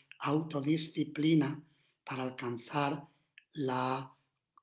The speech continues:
eh, la comprensión del ser o autoconocimiento, autorrealización o el término que más les resuene.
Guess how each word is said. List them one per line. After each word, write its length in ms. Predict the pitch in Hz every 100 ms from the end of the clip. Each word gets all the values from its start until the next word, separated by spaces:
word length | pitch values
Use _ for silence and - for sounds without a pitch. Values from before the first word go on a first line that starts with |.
| _ _ _ _ _ -
eh, 240 | 147 127 -
la 260 | 147 123 -
comprensión 640 | 127 123 113 110 - 135
del 200 | 127 117
ser 380 | - 175 165 156
o 360 | 120 107 107 - _ _ _ -
autoconocimiento, 1200 | 123 131 131 131 113 - 127 151 156 147 131 120
autorrealización 1900 | 120 117 131 123 123 - _ _ - 120 117 - 151 - 156 143 139 139 - _
o 100 | -
el 120 | 120
término 720 | - 127 131 131 127 131 135 - _ _ _
que 160 | - 123
más 460 | 117 123 120 - -
les 460 | 135 120 120 - -
resuene. 800 | - 107 104 - 123 104 95 -